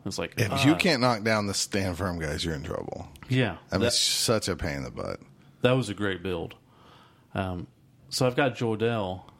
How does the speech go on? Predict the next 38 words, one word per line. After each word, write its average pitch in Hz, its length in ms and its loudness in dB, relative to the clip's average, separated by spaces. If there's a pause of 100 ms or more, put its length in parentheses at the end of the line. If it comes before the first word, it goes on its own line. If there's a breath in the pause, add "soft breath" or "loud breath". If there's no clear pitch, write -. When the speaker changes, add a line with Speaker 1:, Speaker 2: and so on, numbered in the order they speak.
(120)
Speaker 1:
and 104 80 0
he's 107 100 -2
got 120 140 2
a 113 40 -2
guy 113 300 0
on 104 220 -2
me 104 100 -2
by 98 160 0
the 107 80 -2
sideline, 92 720 -6 (180)
and 101 260 -4
there's 95 220 -6
an - 60 -10
empty 117 240 -4
square 113 260 -4
in 110 120 -2
front 107 260 -4
of 98 60 -4
me, 95 260 -4 (420 soft breath)
and 107 140 -4
a 101 40 -4
guy 104 360 -2 (680)
in 107 140 -2
the 92 80 -4
square 98 400 -2
next, - 480 -8 (180)
uh, 113 140 -2 (160)
in 117 120 -2
front 110 180 -4
of 95 80 -6
that. 87 340 -6 (1040 loud breath)
So 120 240 2
I 107 60 0
decided 147 480 -2
to 135 40 -8
dodge, 107 800 -4 (140)
basically 165 400 -2
blitzed - 580 -6